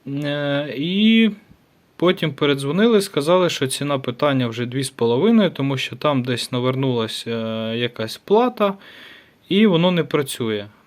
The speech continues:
Але, щоб перевірити, чи проблема у вас в лед матриці чи ні, е, простіше, простіше за все, <clears throat> коли ви вімкнули телевізор,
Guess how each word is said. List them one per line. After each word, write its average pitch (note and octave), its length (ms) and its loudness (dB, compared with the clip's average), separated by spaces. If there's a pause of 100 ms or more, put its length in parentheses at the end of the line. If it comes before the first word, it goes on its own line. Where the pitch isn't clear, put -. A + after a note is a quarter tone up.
(180)
Але, C#3+ 460 2 (140)
щоб - 300 -4
перевірити, F3 640 2
чи - 140 -6
проблема D#3+ 540 0
у C3 60 4
вас B2+ 240 2
в C3+ 60 -4
лед C#3+ 240 4
матриці A#2+ 560 -2
чи - 200 -4
ні, G#3+ 260 4 (800)
е, C3+ 260 2
простіше, F3+ 580 -2
простіше E3+ 640 0
за D3+ 140 2
все, C3 380 0 (220)
<clears throat> F#3+ 640 10
коли D3+ 180 8
ви C#3+ 120 4
вімкнули C3 400 2
телевізор, A3+ 560 2